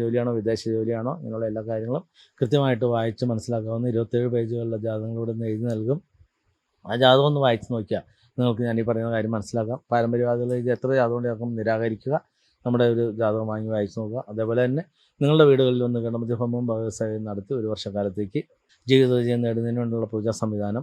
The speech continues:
മുപ്പതിനായിരം രൂപയ്ക്ക് ദ്രവ്യങ്ങളടക്കം ഗൃഹപ്രവേശ ചടങ്ങുകൾക്ക് പഞ്ചാലങ്കാര പൂജകളൊക്കെ ചെയ്തു തരും. അപ്പോൾ ആ ഒരു വർഷം നിങ്ങൾക്ക് എത്ര തടസ്സം ഉണ്ടെങ്കിലും ജീവിതം തിരിച്ചു പിടിക്കാം. അപ്പം അങ്ങനെയൊക്കെ താല്പര്യമുള്ളവർ തീർച്ചയായിട്ടും ഈ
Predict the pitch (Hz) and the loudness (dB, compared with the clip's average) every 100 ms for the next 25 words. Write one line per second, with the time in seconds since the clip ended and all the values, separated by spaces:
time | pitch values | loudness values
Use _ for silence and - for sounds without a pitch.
0 | - 104 110 113 113 113 107 127 123 110 | -8 -6 -4 -2 -2 -4 -4 -4 -4 -4
1 | 110 113 104 117 113 98 104 - 113 113 | -4 -4 -4 -4 -6 -8 -10 -4 -2 -2
2 | - 107 107 107 - - _ _ _ 117 | -4 -4 -4 -8 -8 -12 _ _ _ -2
3 | 113 117 117 117 117 113 117 113 110 110 | 2 4 2 0 0 0 0 0 -2 -2
4 | 113 - 104 110 113 151 - _ _ 113 | -4 0 0 4 2 2 -2 _ _ 4
5 | 127 127 135 135 117 127 117 113 120 113 | 6 8 8 6 6 0 -4 -2 -2 -4
6 | _ _ - 127 147 131 113 104 127 113 | _ _ -12 -6 -4 -2 -2 -2 -4 -6
7 | 120 110 110 107 110 98 117 113 123 143 | -4 -4 -4 -4 -6 -4 -2 0 0 -2
8 | _ _ - - 123 127 160 156 170 196 | _ _ -20 2 4 6 6 6 4 0
9 | _ 117 117 120 117 113 110 - 117 127 | _ 0 0 0 0 -2 -4 -4 -2 -2
10 | - 143 110 92 87 _ _ _ _ _ | 2 6 6 2 -10 _ _ _ _ _